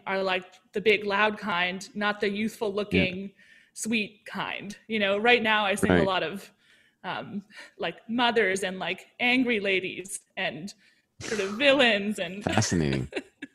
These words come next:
Speaker 2: Fascinating.
Speaker 1: Yeah.
Speaker 2: Yeah, no, it is, it is fascinating, this path. And, um, and so who are some of the contemporary composers that you've had the chance to collaborate with that have changed your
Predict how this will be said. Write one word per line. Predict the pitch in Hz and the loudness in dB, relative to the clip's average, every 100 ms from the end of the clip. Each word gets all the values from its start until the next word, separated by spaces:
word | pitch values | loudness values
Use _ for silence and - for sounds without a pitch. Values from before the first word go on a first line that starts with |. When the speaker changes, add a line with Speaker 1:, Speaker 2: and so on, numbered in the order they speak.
| _ - _ | _ -20 _
Speaker 2:
Fascinating. | - 104 107 104 78 65 | 4 6 6 4 4 2
Speaker 1:
Yeah. | - - - - _ _ _ _ _ | -2 -4 -10 -20 _ _ _ _ _
Speaker 2:
Yeah, | - 107 104 | 6 8 8
no, | 82 104 | 8 6
it | 87 101 | 8 8
is, | 104 107 | 8 6
it | 101 92 | 4 6
is | 110 - | 6 4
fascinating, | 90 98 - 98 73 65 | 4 4 4 4 4 2
this | 67 65 | 2 -2
path. | - 78 95 76 65 - _ _ | 0 2 2 2 -4 -18 _ _
And, | 87 87 82 82 87 | 2 4 6 4 4
um, | 80 78 76 69 - - - - - - - _ _ _ _ - | 6 6 4 0 -4 -20 -20 -20 -20 -20 -20 _ _ _ _ 8
and | 127 | 8
so | - 151 123 | 10 10 10
who | 120 147 151 | 10 10 10
are | 139 | 8
some | - 139 131 | 6 6 6
of | 104 | 8
the | 113 107 | 8 8
contemporary | - 110 101 110 107 120 104 98 95 | 8 6 8 6 8 8 10 8 6
composers | 104 95 - 98 95 98 90 80 | 4 4 8 8 8 6 4 6
that | 90 | 4
you've | 82 90 90 90 - | 4 6 6 4 2
had | 101 92 85 | 4 6 6
the | 87 | 2
chance | - 95 92 | 4 4 2
to | - 101 | 0 -2
collaborate | - 78 85 104 101 85 | 2 4 4 6 6 6
with | 76 80 - | 4 2 2
that | 85 82 | 2 2
have | 80 - | 2 -2
changed | - - - 82 85 95 98 92 - | -8 -2 4 4 6 6 4 2 0
your | 76 78 78 76 76 73 | 4 6 6 4 4 2